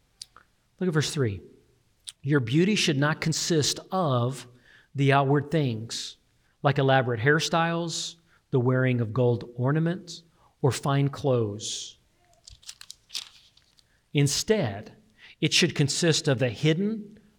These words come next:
person of the heart with the imperishable quality of a gentle and quiet spirit, which is very valuable to God."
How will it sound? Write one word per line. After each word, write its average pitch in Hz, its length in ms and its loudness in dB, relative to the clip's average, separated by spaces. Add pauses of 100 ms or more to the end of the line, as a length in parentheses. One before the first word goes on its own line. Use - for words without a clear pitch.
person 165 440 0
of 131 120 -4
the 135 60 -2
heart 131 640 0 (580)
with 139 140 2
the 147 140 2
imperishable 160 720 0
quality 139 840 0 (300)
of 135 120 2
a 123 80 4
gentle 143 600 0
and 160 120 -2
quiet 135 400 0
spirit, 131 680 0 (240)
which 151 220 2
is 131 160 2
very 147 440 2
valuable 135 540 0
to 127 140 -4
God." 95 480 -6